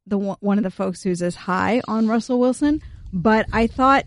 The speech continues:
you know, he had a lot of passing touchdowns last year. He had his career high in thirty-five passing touchdowns last year. Although he didn't have as many passing yards,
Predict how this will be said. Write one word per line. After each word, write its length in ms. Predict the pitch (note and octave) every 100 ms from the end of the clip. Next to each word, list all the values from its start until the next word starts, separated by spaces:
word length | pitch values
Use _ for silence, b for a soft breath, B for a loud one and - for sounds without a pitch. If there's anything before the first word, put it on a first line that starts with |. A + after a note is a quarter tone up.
| -
you 100 | A3
know, 220 | G3+ F#3 _
he 180 | - C#4
had 160 | F4+
a 60 | E4
lot 320 | G#3 G3+ B3+
of 60 | C4+
passing 440 | G3+ C#4+ - D4
touchdowns 460 | G#3+ F3+ F#3 E3 E3+
last 320 | F3 F3+ -
year. 220 | F3+ F3
He 160 | F3 G#3+
had 220 | A#3+ A#3+
his 180 | G#3 F3
career 760 | - - F#3+ F#3+ G3+ G#3+ A3+ - _ _ _
high 340 | - C4 C4+ F3
in 160 | F#3+ F#3
thirty-five 640 | G#3 G#3+ G#3+ G3+ G3 -
passing 420 | G3 G3+ G3+ G#3
touchdowns 460 | F#3+ F#3+ G3 F#3 F3+
last 340 | F3+ F#3+ - G3
year. 220 | F#3 F#3 B B B
Although 220 | G3 G3 G3+
he 60 |
didn't 180 | G#3 A#3
have 120 | A3+
as 80 | G3
many 180 | G#3 F#3+
passing 360 | - F#3+ F#3 G3
yards, 300 | A#3+ A#3+